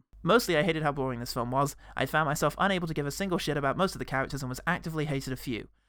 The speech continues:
Uh, the plot was nothing, the dialogue was terrible, the film told me nothing about life,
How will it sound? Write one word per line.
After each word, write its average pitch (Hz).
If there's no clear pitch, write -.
Uh, 127
the 123
plot -
was 143
nothing, 190
the 165
dialogue 139
was 117
terrible, 170
the 156
film 185
told 160
me 143
nothing 170
about 131
life, 139